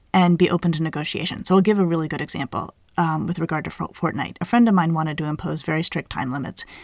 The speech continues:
and her son rightly said, "But Mom, if I'm playing a team game of Fortnite and I'm in the middle of the game, leaving abruptly actually hurts my other friend,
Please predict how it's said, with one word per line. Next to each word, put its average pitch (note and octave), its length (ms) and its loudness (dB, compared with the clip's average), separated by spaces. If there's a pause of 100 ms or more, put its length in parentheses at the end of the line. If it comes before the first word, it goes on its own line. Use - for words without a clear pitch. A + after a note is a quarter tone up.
(160)
and A3+ 120 8
her D4+ 120 6
son G4 340 2
rightly G3+ 280 2
said, B3 320 0 (340)
"But B3+ 140 2
Mom, C#4+ 320 6
if G#3 100 -2
I'm C4+ 220 0
playing C4 240 0
a G#3 60 0
team G#3+ 540 0
game F3 300 2
of - 100 -6
Fortnite F3 520 -4
and - 200 0
I'm G3+ 140 4
in G#3+ 140 6
the F3 60 6
middle F#3 640 4
of D#3 380 -4
the E3 100 -4
game, F#3+ 680 0 (1040)
leaving G#3+ 680 6
abruptly G3 540 2
actually E3+ 320 -2
hurts - 320 -4
my D#3 140 -4
other - 380 -10
friend, - 240 -6